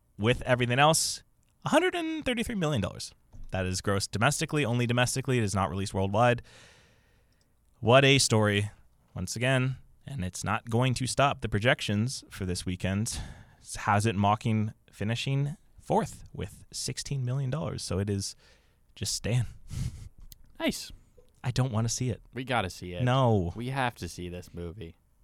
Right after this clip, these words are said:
Speaker 1: I don't want to see it. I don't wanna
Speaker 2: I
Speaker 1: see
Speaker 2: think
Speaker 1: it.
Speaker 2: we could probably find it online now.
Speaker 1: It's not online yet. I've been looking.
Speaker 2: Not on, like, Str-, you, you know, illegally find that.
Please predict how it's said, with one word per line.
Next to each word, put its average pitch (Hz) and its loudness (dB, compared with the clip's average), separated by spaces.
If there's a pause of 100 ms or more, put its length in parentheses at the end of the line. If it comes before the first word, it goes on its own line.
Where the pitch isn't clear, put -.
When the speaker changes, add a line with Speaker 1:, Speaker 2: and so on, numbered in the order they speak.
(920)
Speaker 1:
I - -6
don't - -4
want 92 -6
to - -2
see 110 2
it. - -4 (280)
I 98 -2
don't 104 2
wanna 98 0
Speaker 2:
I - -2
Speaker 1:
see - 0
Speaker 2:
think 87 0
Speaker 1:
it. - 0
Speaker 2:
we 233 0
could - 0
probably 131 8
find 98 4
it 87 0
online 90 -4
now. 90 -10 (220)
Speaker 1:
It's - -4
not 101 4
online 87 -2
yet. 85 -6
I've 95 -2
been 85 -6
looking. 55 -12 (540)
Speaker 2:
Not 131 -2
on, 92 -4
like, 87 -8
Str-, - -12
you, 87 -10
you 92 -8
know, 85 -10
illegally 85 -8
find 85 -10
that. 85 -12